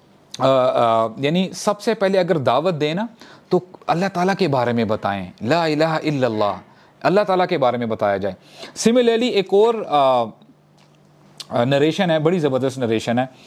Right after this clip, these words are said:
सहाबा इकराम जब इस्लाम फैल रहा था ना, तो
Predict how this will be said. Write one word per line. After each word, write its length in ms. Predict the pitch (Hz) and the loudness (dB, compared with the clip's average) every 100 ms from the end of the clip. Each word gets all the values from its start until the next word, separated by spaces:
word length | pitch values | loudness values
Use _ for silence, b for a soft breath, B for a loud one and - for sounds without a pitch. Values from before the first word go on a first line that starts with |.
| B B B B B | B B B B B
सहाबा 420 | - 196 151 143 202 | 0 0 2 2 0
इकराम 500 | 202 196 202 208 - - _ _ _ _ _ _ - 131 | 2 2 2 0 -6 -16 _ _ _ _ _ _ -10 0
जब 280 | 147 160 151 | 2 2 -2
इस्लाम 360 | - 139 170 | -2 0 0
फैल 320 | 170 - 139 | -2 -2 -2
रहा 120 | 196 196 | 0 -2
था 140 | 135 | -4
ना, 180 | 117 139 - - B B B B - - | -8 -10 -18 -20 B B B B -20 0
तो 240 | 151 151 | 2 2